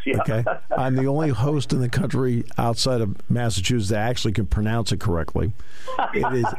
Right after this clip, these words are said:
Speaker 2: it is Leominster, Fitchburg, and Leominster. Okay? 'Cause Penn State,
Speaker 1: Yeah.
Speaker 2: Penn State is a kid from Haverhill,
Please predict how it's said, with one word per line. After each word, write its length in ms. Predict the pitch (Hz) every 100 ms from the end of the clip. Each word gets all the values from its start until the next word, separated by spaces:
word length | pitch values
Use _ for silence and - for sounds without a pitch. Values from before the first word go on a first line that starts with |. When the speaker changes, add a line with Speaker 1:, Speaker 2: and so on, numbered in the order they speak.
| -
Speaker 2:
it 80 | 131
is 160 | 127 101
Leominster, 720 | 113 147 156 160 - 165 156 -
Fitchburg, 960 | - - 214 214 - 202 202 202 175
and 200 | - 143
Leominster. 680 | 135 151 156 131 - - 80 - - - - - -
Okay? 480 | 120 - 131 143 196 453 -
'Cause 200 | 135 104
Penn 220 | - - 151
State, 220 | 165 175
Speaker 1:
Yeah. 60 | 156
Speaker 2:
Penn 140 | - 175
State 200 | 185 170
is 140 | 139
a 40 |
kid 220 | 123 165 110
from 140 | 117
Haverhill, 440 | 117 127 107 73